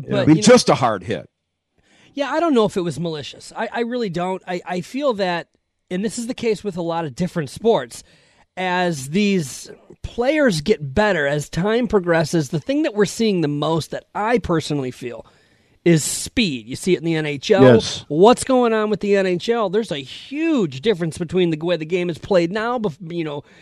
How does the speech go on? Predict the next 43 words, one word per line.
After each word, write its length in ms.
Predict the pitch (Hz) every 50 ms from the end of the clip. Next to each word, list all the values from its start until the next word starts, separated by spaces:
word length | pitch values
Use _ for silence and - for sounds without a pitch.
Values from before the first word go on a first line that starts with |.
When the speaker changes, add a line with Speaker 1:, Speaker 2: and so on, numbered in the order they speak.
| - _
Speaker 2:
if 140 | - 156 143
you 140 | 170 156 156
look 100 | 175 196
Speaker 1:
Yep. 100 | 214 -
Speaker 2:
ten, 320 | - - 226 226 214 175 147
fifteen, 480 | - 254 233 - - - 233 226 196
twenty 300 | 170 - 233 233 220 208
years 340 | 185 170 190 254 277 247 175 185
ago, 200 | 175 165 156 156
and 100 | 156 170
then, 160 | 160 151 139
oh 120 | 147 185
my 120 | 175 135 117
God, 300 | 131 170 196 202 170 139
if 80 | 120 131
you 60 | 131
take 180 | 143 165 147
a 60 | 147 151
look 160 | 160 160 151
at 80 | -
the 100 | - 135
sixties 420 | 113 - 208 165 - - 170 143 120
and 120 | 139 127
seventies, 560 | - - 277 285 240 190 160 151 143 135 - - - - - - _
you'd 180 | - 185 185 151
go 160 | 151 131 123
crazy 760 | - - - - - 320 330 339 339 349 339 294 190 170 180
over 240 | 170 160 156 147 143
how 140 | 123 143 139
fast 540 | - - 175 170 175 185 156 - - - - - - - -
these 200 | 175 175 147 165
N 120 | 175 170 165
H 200 | 160 147 - -
L 180 | 185 220 262
players 500 | 233 - - 160 143 131 131 131 135 - - - - - -
are 160 | - 156 156 151
playing. 360 | - - 254 277 254 160 - - - - -
And 80 | 190 202
I 80 | 220
think 260 | 208 - - 302 277 -
that 100 | 320 240
the 100 | - 220
speed 840 | - - - - - - _ - 262 269 269 240 175 139 123 127